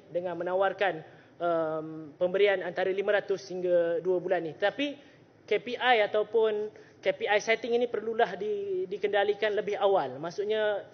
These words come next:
sejak awal tahun lagi mereka dah tahu dah apa yang mereka nak buat, apa yang mereka perlu achieve.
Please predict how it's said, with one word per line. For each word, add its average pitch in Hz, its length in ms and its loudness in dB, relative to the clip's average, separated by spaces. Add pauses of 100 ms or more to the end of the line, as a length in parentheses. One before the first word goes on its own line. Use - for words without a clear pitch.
(180)
sejak 208 240 0
awal 202 320 2
tahun 214 240 0
lagi 220 240 -6
mereka 208 320 -2
dah 190 80 -2
tahu 214 240 0
dah 175 160 -2 (320)
apa 190 240 -2
yang 180 160 0
mereka 190 240 -2
nak 175 160 -4
buat, 208 160 0
apa 202 240 -4
yang 180 160 0
mereka 185 240 -4
perlu 185 240 -4
achieve. 180 240 -4